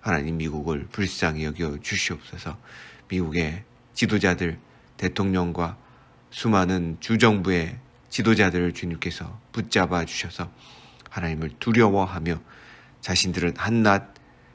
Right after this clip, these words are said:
피조물임을 기억하게 하여 주셔서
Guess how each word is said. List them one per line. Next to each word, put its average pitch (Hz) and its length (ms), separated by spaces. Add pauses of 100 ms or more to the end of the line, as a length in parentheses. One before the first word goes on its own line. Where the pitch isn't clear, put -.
(200)
피조물임을 98 920 (360)
기억하게 101 540
하여 85 200
주셔서 82 460